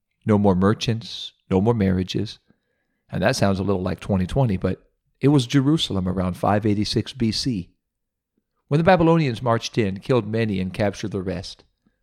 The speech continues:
they destroyed Jerusalem. They reduced Solomon's beautiful, breathtaking temple to just a pile of rocks.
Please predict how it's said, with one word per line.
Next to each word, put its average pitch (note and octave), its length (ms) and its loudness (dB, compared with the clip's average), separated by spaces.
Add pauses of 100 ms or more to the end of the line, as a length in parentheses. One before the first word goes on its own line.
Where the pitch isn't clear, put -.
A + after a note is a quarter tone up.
(200)
they C3+ 140 4
destroyed A#2 680 2
Jerusalem. F#2+ 600 -4 (880)
They A2+ 100 4
reduced G#2+ 340 2
Solomon's G2 400 0
beautiful, G#2+ 400 -2
breathtaking G2+ 640 -2
temple G2 400 -4
to G2 120 -8
just G2 280 -4
a E2+ 40 -12
pile G2+ 320 -2
of G2 140 -6
rocks. G#2 480 -2